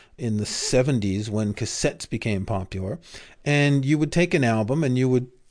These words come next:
either have a tape deck connected to it, or you'd have a portable cassette player that you'd connect to the headphone jack, I guess, right? With a,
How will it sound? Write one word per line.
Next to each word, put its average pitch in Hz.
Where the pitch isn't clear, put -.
either 151
have 143
a 139
tape 165
deck 135
connected 127
to 127
it, 127
or 127
you'd 123
have 127
a 113
portable 139
cassette -
player 127
that 117
you'd 120
connect 123
to -
the 123
headphone 160
jack, 143
I 170
guess, 185
right? 165
With 147
a, 117